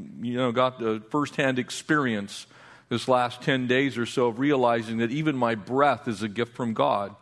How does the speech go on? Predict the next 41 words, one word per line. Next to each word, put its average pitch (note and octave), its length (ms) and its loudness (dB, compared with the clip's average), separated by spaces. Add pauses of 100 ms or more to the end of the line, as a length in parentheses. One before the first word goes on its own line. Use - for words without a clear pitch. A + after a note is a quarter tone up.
(680)
And A#2 140 -2
when C#3 100 0
you C3 100 0
can't D3 400 -2
breathe, C3+ 400 2
when A#2 200 -2
you A2+ 260 0 (100)
wanna B2+ 280 -2
cough - 500 -4
all B2 140 2
the A2+ 120 -2
time, G#2+ 460 0
and, G#2 280 -6
and G#2+ 220 -4
you A2+ 120 -2
realize B2 580 2
that A#2 140 0
if A#2+ 160 -2
the B2+ 100 0
Lord C#3+ 400 2
were C#3 140 -6
to A2+ 80 -2
stop - 720 -2 (420)
putting F3 300 0
His C#3 160 -4
hand D3+ 420 0
upon C#3 340 2
us C3 160 -4
even C#3 240 -2
physically, D#3 680 -2
we A2 80 -4
wouldn't E3+ 260 -2
even D#3+ 180 -2
be D#3 80 2
able D#3+ 160 -2
to D3 80 0
do C3+ 260 0
what F3 180 0
we're E3+ 140 0
doing D#3+ 420 0
tonight. G2+ 460 -8